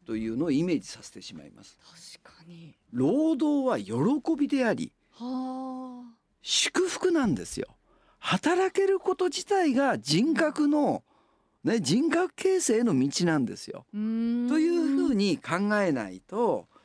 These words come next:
Speaker 1: 私はね、
Speaker 2: はい。
Speaker 1: 一階のそれこそ鉄工所の工員から身を起こしましたよね。
Speaker 2: はい。
Speaker 1: まあ、おかげさまで私は、まあ、あのー、三浦さんほど何百億はないけれども、でも一応何十億かの財は成しました。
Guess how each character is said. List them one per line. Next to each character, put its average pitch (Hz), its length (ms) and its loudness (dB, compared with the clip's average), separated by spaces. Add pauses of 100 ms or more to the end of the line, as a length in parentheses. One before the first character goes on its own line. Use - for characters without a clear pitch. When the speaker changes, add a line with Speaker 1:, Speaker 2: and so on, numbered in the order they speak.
(640)
Speaker 1:
私 330 440 -4
は 330 160 -2
ね、 220 320 -14
Speaker 2:
は 208 140 -6
い。 196 120 -10 (200)
Speaker 1:
一 240 180 -10
階 196 220 -2
の 190 200 -4
そ 175 160 -10
れ 175 60 -10
こ - 80 -14
そ 139 160 -12
鉄 120 300 -12
工 156 180 -4
所 151 180 -2
の 143 320 -4
工 185 220 0
員 214 220 -2
か 208 100 -4
ら 190 120 0
身 151 160 2
を 151 100 0
起 - 80 -8
こ 160 80 -2
し 156 120 -8
ま 147 120 0
し 143 80 -10
た 110 100 -8
よ 78 140 -8
ね。 95 140 -2
Speaker 2:
は 170 200 -6
い。 165 140 -12 (600)
Speaker 1:
ま 151 120 2
あ、 - 40 4
お 135 60 2
か 175 160 2
げ 196 80 4
さ 196 140 2
ま 185 100 2
で 175 100 2
私 165 380 -2
は、 170 220 0 (360)
ま 131 200 -2 (340)
あ、 104 120 -4
あ 113 40 0
の 110 720 -4
ー、 120 40 0
三 147 120 2
浦 262 160 2
さ 262 160 0
ん 247 60 2
ほ 240 120 2
ど 202 120 2
何 185 220 2
百 254 240 0
億 170 160 0
は 139 100 2
な 139 160 2
い 123 80 -2
け 110 140 -8
れ 95 80 -8
ど 90 120 -18
も、 90 240 -16
で 208 80 0
も 180 120 2
一 196 220 -4
応 330 100 0
何 294 240 2
十 277 160 0
億 202 160 0
か 131 120 -2
の 107 120 -6
財 117 240 -2
は 90 100 -10
成 87 120 -16
し - 140 -16
ま - 120 -20
し - 80 -18
た。 - 160 -20